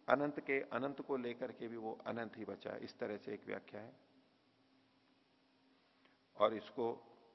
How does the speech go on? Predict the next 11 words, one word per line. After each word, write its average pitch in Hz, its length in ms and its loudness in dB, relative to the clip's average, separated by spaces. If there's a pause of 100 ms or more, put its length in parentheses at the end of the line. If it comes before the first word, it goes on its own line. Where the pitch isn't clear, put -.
(1000)
दूसरे 120 340 -4
ढंग 110 180 -8
से 113 200 -6
एक 107 160 -10
व्याख्या 110 300 -8
की 113 180 -12
जाती 104 340 -8
है 123 120 -10 (1700)
कि 143 60 2
पूर्ण 156 560 4 (180)
यानी 117 320 2